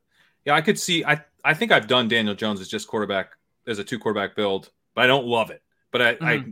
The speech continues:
Speaker 1: I, like, well, he's got rushing ability, you know, that'll help me. That'll kinda give me the weekly floor a little bit more than, you know, some of these pure pocket passers. Like,
Speaker 2: How
Speaker 1: I think even
Speaker 2: long, how long have you been waiting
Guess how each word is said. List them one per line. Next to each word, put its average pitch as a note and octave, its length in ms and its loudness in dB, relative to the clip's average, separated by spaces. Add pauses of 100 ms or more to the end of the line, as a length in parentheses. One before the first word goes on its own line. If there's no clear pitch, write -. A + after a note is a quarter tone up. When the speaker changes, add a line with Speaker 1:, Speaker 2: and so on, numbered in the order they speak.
Speaker 1:
I, - 20 -14
like, A2+ 180 -4
well, E3 180 4
he's C#3+ 120 -2
got A2+ 160 -2
rushing A#2 320 -4
ability, G2+ 400 -4
you F#2+ 200 -8
know, G2 160 -8
that'll F#2 260 -8
help G2 180 -10
me. F#2 280 -14
That'll G2 260 -10 (280)
kinda A2+ 200 -4
give G#2+ 100 -4
me G#2+ 80 -4
the G2 100 -8
weekly F#2+ 320 -12
floor F#2 520 -10 (440)
a F#2+ 60 -12
little F2+ 180 -10
bit E2 360 -12
more F2 280 -12
than, E2+ 240 -16 (300)
you G#2 80 -8
know, F#2+ 100 -6
some A2 160 -6
of G#2+ 40 -2
these G2+ 100 -8
pure G2+ 220 -4
pocket F#2 380 -6
passers. E2 420 -12 (260)
Like, C#3 120 4
Speaker 2:
How A3+ 100 8
Speaker 1:
I - 40 2
think C4 200 -2
even A3+ 220 -4
Speaker 2:
long, - 80 -20 (460)
how A3+ 220 2
long C#4 160 -4
have B3+ 120 -6
you G#3 80 -6
been F#3+ 220 -6
waiting D#3+ 640 -6